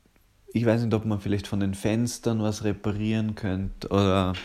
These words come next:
ich glaub nicht. Ich glaub, das geht dann zu weit, weil die Fenster funktionieren eigentlich eh ganz gut. Also einmal alles rausräumen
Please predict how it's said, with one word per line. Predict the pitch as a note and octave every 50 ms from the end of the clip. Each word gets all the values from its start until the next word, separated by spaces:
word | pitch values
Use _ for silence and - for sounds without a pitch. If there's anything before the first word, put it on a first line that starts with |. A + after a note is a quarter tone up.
| - - - _ _ _ _ _ - - - - - - - - - _ _ _ _ _ _ -
ich | C#3 G#2 -
glaub | - F2 F2 E2+ -
nicht. | F2+ F2 F#2 F2 - - -
Ich | - -
glaub, | - F2 D#2+ -
das | - E2+ -
geht | - - F2+ - -
dann | F#2 F2 E2
zu | - F#2 F2 E2
weit, | E2 D#2+ E2 E2+ E2 -
weil | E2 D#2+ D#2 E2+ E2
die | D#2+ - E2+
Fenster | E2 - - E2+ F2 F2 - -
funktionieren | F2 - - F2+ F2 - - - - F2+ F2+ F#2 F#2 F2
eigentlich | E2+ E2+ E2+ E2 E2+ F2 -
eh | - - F2
ganz | - F2+ E2+ E2+ F2 - -
gut. | - F#2 F#2 F2+ - - - _ _ _ _ - - - - - - - - - -
Also | - - G#2 G2 G#2+ G2+ - - - - - - - - - - - _ _ _ - -
einmal | G2+ G#2+ A2+ A2+ A2+
alles | - F#2 A2 B2+ D3+ E3 D#3+ - A#2+
rausräumen | A2 F#2+ F#2+ G2 G2 - A2 A2+ A#2 B2 C3+ D3+ D#3+ E3